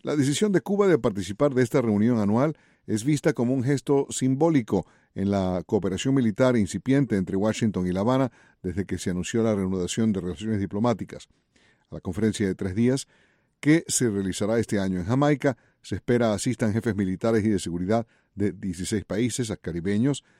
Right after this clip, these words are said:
además de Estados Unidos, Canadá, Francia, Holanda y el Reino Unido. El vicepresidente de Estados Unidos, Joe Biden, arribó a Guatemala para asistir a la ceremonia de investidura del presidente electo Jimmy Morales.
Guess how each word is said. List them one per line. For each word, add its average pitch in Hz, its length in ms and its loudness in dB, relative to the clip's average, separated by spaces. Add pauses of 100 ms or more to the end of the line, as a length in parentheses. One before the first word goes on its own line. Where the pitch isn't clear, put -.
(160)
además 92 380 -4
de 95 80 0
Estados 82 360 -6
Unidos, 127 360 0
Canadá, 95 360 -4
Francia, 107 500 -4 (380)
Holanda 143 600 -2
y 156 320 -6
el 151 200 0
Reino 113 480 0
Unido. 98 460 -4 (920)
El 147 240 4
vicepresidente 165 840 4
de 151 80 6
Estados 135 340 4
Unidos, 147 300 4
Joe 139 140 8
Biden, 156 380 4
arribó 123 320 6
a 143 40 6
Guatemala 117 500 4
para 123 160 2
asistir 113 340 -2
a 123 40 2
la 107 100 2
ceremonia 104 380 0
de 127 60 2
investidura 101 560 -2 (460)
del 107 180 -4
presidente 107 460 -2
electo 113 280 0
Jimmy 95 240 0
Morales. 127 500 0